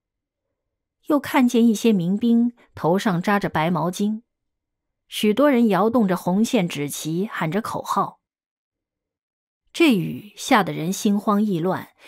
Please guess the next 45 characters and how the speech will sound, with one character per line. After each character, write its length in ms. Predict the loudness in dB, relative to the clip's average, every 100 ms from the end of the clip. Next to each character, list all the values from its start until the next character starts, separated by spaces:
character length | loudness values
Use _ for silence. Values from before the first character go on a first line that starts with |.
| -2
也 140 | 2
听 240 | 2 4 4
不 60 |
清 220 | 4 2 2
他 160 | 2
们 100 | 0
喊 240 | 0 -6 -6
些 160 | -6
什 180 | -6 -8
么， 200 | -10 -12 -14 _ _ _ _ _ _ _ _
但 140 | -2 0
是 120 | 2
大 180 | 2 2
家 160 | 2
当 180 | 2 2
然 200 | 2 0
也 100 | -4
知 260 | -4 -2 -2
道， 280 | -4 -8 _ _ _ -20 -4
这 120 | 0
是 140 | 0
村 260 | 0 0 2
子 120 | 2
上 200 | 0 0
的 100 | -2
人 380 | -6 -6 -4 -2
冒 240 | 2 2 2
雨 140 | -2
出 220 | -4 0
来 120 | 0
欢 300 | 0 -2 0
迎 180 | -2 -4
他 200 | -10 -10
们。 100 | -12 -18 _ _ _ _ _ _ _
大 180 | 0 2
家 200 | 2 0
心 240 | 2 4 4
里 140 | 2
不 120 | 2
由 180 | 2 2
得 80 | 2
一 140 | 0
阵 220 | 0 -2
温 180 | 0 0
暖， 300 | -2 -6 -14